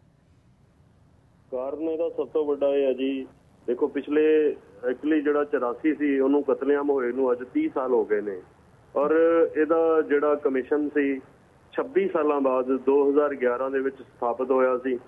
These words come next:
ਅਤੇ ਜਦੋਂ ਇਹ ਕਮਿਸ਼ਨ ਸਥਾਪਿਤ ਕੀਤਾ ਗਿਆ ਸੀ ਤਾਂ ਹਰਿਆਣਾ ਸਰਕਾਰ ਵੱਲੋਂ ਕਿਹਾ ਗਿਆ ਸੀ ਕਿ ਇਸ ਦੀ ਜਿਹੜੀ ਸੁਣਵਾਈ ਹੈ, ਜਸਟਿਸ ਸੀ ਪੀ ਗਰਗ ਦੀ ਜਿਹੜੀ, ਅਹ, ਜਾਂਚ ਹੈ, ਉਹ ਤੇ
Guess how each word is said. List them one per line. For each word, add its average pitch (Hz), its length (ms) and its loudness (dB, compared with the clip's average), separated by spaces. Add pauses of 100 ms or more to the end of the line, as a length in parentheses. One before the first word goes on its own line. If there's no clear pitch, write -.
(500)
ਅਤੇ 165 160 2
ਜਦੋਂ 175 220 2
ਇਹ 170 40 0
ਕਮਿਸ਼ਨ 160 380 2
ਸਥਾਪਿਤ 156 420 -4
ਕੀਤਾ 165 280 0
ਗਿਆ 165 220 2
ਸੀ 165 200 2
ਤਾਂ 160 240 -2
ਹਰਿਆਣਾ 135 300 -2
ਸਰਕਾਰ 135 380 -4
ਵੱਲੋਂ 139 220 0
ਕਿਹਾ 147 220 -2
ਗਿਆ 143 200 -2
ਸੀ 135 260 -2 (380)
ਕਿ 160 140 4
ਇਸ 165 140 0
ਦੀ 175 140 4
ਜਿਹੜੀ 170 280 4
ਸੁਣਵਾਈ 143 400 2
ਹੈ, 147 120 2
ਜਸਟਿਸ 135 320 -4
ਸੀ 139 180 -2
ਪੀ 143 160 -2
ਗਰਗ 135 240 0
ਦੀ 127 160 -4
ਜਿਹੜੀ, 139 380 -2
ਅਹ, 123 460 -2
ਜਾਂਚ 139 320 -2
ਹੈ, 135 80 0
ਉਹ 139 100 2
ਤੇ 143 220 0